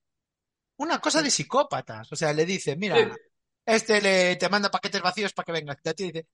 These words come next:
Speaker 1: "Ay, sí, anda".
Speaker 2: Claro. Eh, eh,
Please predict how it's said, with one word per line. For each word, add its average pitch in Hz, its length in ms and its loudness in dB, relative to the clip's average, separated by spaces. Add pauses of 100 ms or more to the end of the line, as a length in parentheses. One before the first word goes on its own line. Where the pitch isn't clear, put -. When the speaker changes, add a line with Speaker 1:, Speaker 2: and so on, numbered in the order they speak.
(120)
Speaker 1:
"Ay, 453 160 8
sí, 381 160 4
anda". 277 800 -6 (1300)
Speaker 2:
Claro. 214 240 2 (280)
Eh, 262 240 2
eh, 254 220 4